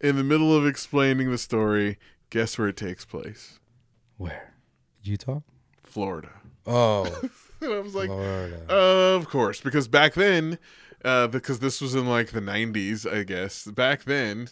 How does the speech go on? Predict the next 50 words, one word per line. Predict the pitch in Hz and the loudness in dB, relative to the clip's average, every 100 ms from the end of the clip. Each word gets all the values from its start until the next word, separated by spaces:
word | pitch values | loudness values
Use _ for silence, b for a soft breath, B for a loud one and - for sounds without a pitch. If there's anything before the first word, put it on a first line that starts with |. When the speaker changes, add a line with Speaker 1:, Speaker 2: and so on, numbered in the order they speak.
| 254 | -18
Speaker 1:
<laughs> | - - | -16 -8
which | 147 - - | -8 -8 -6
wasn't | 143 131 | -6 -4
that | 110 | -4
long | 110 - | -6 -8
ago. | 131 123 107 107 | -10 -8 -10 -8
Speaker 2:
Consent? | - 113 - 117 131 | -4 -4 -2 -2 0
Speaker 1:
<laughs> | 135 120 165 139 | 0 2 2 2
They, | 139 143 98 | 2 2 0
y-, | 156 156 | -4 -2
y-, | 180 170 180 | 0 0 -2
there | 139 156 | 0 2
was | 160 151 | 2 2
no | 175 | 2
age | 147 165 156 | 2 2 0
of | 147 | -2
consent | 151 - 165 151 | -6 -2 -2 -2
in | 131 | -4
Florida. | 120 143 131 110 104 | -2 0 2 2 2
Anyone | 147 170 175 160 | 2 4 4 2
could | 143 | 0
get | 147 131 | -2 2
married | 139 139 139 | 6 8 6
as | 120 117 | 2 0
long | 127 135 | 0 2
as | 131 | 0
they | 123 | 0
had | 131 123 | 2 2
the | 117 | 0
approval | 110 131 117 117 | 0 -2 0 0
of | 107 | -2
a | |
judge. | 101 113 107 98 - - | 0 2 2 0 -10 -12
Speaker 2:
Holy | - 139 143 123 | 0 2 4 4
Speaker 1:
And | 127 | 2
Speaker 2:
shit. | 131 120 | 2 4
Speaker 1:
apparently, | 156 170 170 143 139 135 | 6 8 6 4 4 4
this | 127 123 | 2 2
judge | 113 143 139 | 6 6 6
had | 139 | 2
approved | 131 107 143 139 120 | 0 2 2 2 0
this | 127 - | -2 0
nineteen-year-old | 117 127 - 139 135 131 117 110 | 0 0 -2 -2 0 2 2 2
marrying | 113 123 127 117 | 2 2 2 -2
a | |
fifteen-year-old | - 135 - - 135 127 113 110 107 | -2 -4 -2 -2 -2 0 0 0 0
girl | 110 120 117 | 0 4 4
that | 107 95 | 0 -2
he | 113 110 85 | -2 -2 -2
had | 104 95 | -4 -6